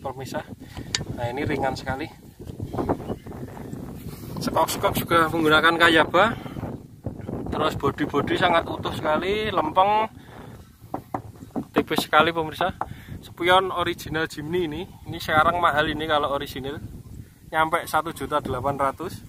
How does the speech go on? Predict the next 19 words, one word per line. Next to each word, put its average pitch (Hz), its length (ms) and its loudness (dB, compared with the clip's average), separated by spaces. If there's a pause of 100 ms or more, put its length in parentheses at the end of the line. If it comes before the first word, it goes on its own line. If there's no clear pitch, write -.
(640)
Terus 190 240 2
body 165 240 4
molding, 208 720 6
fender 202 400 8
semua 202 560 4 (240)
urut, 196 400 2
normal, 180 480 2
rapi. 170 460 0 (880)
Oke, 175 240 0
kita 175 260 2
review. 185 320 -2 (300)
Lantai-lantai 170 640 6
utuh, 185 320 0
tidak 139 320 0
ada 147 120 2
keropos. 156 600 0 (1600)
Knalpot 156 480 4
baru, 147 280 -2
pemirsa. 165 480 -2